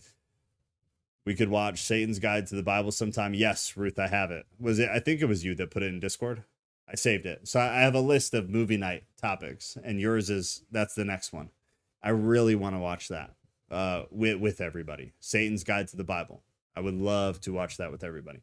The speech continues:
So after we do the video that we're already talking about, the one about the pole shift, the next movie night will be Satan's Guide to the Bible. Ruth posted that in Discord a couple weeks ago,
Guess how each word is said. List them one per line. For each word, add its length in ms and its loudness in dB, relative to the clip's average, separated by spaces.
So 140 4
after 380 4
we 120 4
do 320 2
the 100 -4
video 300 4
that 260 2
we're 140 0
already 160 2
talking 320 -4
about, 240 -4
the 60 -4
one 120 -2
about 160 -2
the 80 -6
pole 300 -4
shift, 420 -6
the 80 2
next 400 2
movie 280 2
night 320 -2
will 100 0
be 380 0
Satan's 420 0
Guide 220 0
to 60 -8
the 100 -4
Bible. 600 -2
Ruth 240 -2
posted 360 0
that 180 0
in 100 -6
Discord 320 -4
a 20 -4
couple 280 -8
weeks 260 -6
ago, 300 -2